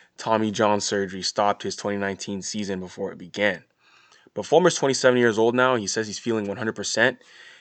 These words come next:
and he used the time off to get into much better shape. So, I mean, had the season started on time, Tiger,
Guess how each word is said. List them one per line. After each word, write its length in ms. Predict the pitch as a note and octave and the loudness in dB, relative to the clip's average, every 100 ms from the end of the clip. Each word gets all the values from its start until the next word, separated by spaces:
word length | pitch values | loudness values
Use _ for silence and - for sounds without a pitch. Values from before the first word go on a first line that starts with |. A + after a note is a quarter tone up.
| _ | _
and 480 | A2+ G#2+ A2 G#2 - _ | 2 6 6 4 -4 _
he 140 | A2 | -2
used 200 | A#2+ B2 | 2 2
the 40 | |
time 280 | - A#2+ A2+ | 0 0 2
off 120 | A#2 - | 2 0
to 80 | |
get 160 | G#2 A2+ | 0 0
into 540 | A2+ - A2+ G#2+ G2+ - _ | 0 -4 -6 -6 -6 -12 _
much 460 | G2 A2 A2+ - - | -2 0 0 -6 -14
better 280 | - G#2 G#2+ | -2 0 0
shape. 400 | - D3+ G3 _ _ _ - - - - - | -2 -6 -8 _ _ _ -20 -20 -20 -20 -10
So, 420 | - A2+ G#2 G2+ _ _ _ _ - - - | 2 4 4 0 _ _ _ _ -20 -20 -6
I 80 | B2+ | 2
mean, 280 | B2+ A2+ - _ - | 2 2 -2 _ -4
had 220 | B2+ C#3+ | 4 6
the 60 | C#3 | 6
season 280 | - B2 A#2 | 2 0 0
started 280 | A2+ A2 | 4 4
on 120 | G2+ G2 | 4 -2
time, 380 | G2 G#2 A2 | 0 0 0
Tiger, 420 | F2+ G2+ G2+ G2+ | -2 -2 0 -2